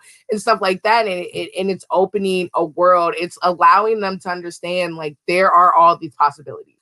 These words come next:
Like, you don't have to just be a rapper or an athlete, you know what I mean? Um, you can be a firefighter. And one little boy told me, "I didn't even know I, I could be a firefighter. Like,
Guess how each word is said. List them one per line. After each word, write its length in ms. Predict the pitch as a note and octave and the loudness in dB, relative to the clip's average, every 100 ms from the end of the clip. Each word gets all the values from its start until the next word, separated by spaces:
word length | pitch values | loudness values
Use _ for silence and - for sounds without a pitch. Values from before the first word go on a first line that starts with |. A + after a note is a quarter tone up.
| _ | _
Like, 180 | F3 F#3 | -6 -4
you 100 | G#3 | 0
don't 240 | A3 G#3 - | 2 2 -2
have 220 | G3 F#3 - | -2 -2 -4
to 80 | F3+ | -8
just 160 | F#3+ G3 | -8 -8
be 300 | F#3 F3+ F3 | -8 -6 -6
a 80 | D#3+ | -4
rapper 760 | D3+ D3 C#3+ E3+ E3 E3 D#3+ _ _ | -2 -4 -4 -4 -4 -4 -6 _ _
or 720 | F3 F3+ F3 E3+ E3 D#3+ D#3 - _ - | -2 2 4 4 2 2 0 -4 _ -10
an 120 | F#3+ | -6
athlete, 680 | D3+ E3+ - F#3+ G3+ G3+ F#3 | -2 -2 -2 -4 -2 -4 -4
you 120 | G3+ | 0
know 100 | G3 | 2
what 120 | F#3+ | 0
I 100 | F#3+ | 0
mean? 360 | F#3+ F#3 F#3 F#3 E3 - | -2 -2 -4 -4 -8 -6
Um, 240 | E3 E3 - | -4 -4 -6
you 160 | F#3 | -12
can 180 | E3+ F#3 | -10 -10
be 500 | E3+ F3 E3+ E3 D#3+ _ | -8 -8 -8 -6 -8 _
a 40 | E3 | -8
firefighter. 840 | - F3 E3 D#3+ C3+ C3+ G2 - _ - | 0 0 0 -2 -2 -2 -6 -10 _ -4
And 160 | F3+ F#3+ | 0 2
one 140 | G3+ | 4
little 120 | G3 | 2
boy 180 | G3 G3 | 2 0
told 240 | G3 A3+ F#3+ | 0 -2 -2
me, 100 | F3+ | 0
"I 140 | E3+ | 0
didn't 160 | G3+ A#3 | 0 -2
even 240 | A3+ G#3 | -4 -2
know 220 | G3 F#3+ | 0 2
I, 100 | F#3+ F3 | 2 0
I 100 | - | -2
could 280 | G3 - F3 | -4 -6 -12
be 220 | C#3 F3 | -10 -4
a 40 | G3 | -4
firefighter. 800 | - C#3 C3+ D3 - G#2 F2+ C#3+ | -2 -2 -2 -6 -4 -4 -4 -4
Like, 160 | D3+ | -4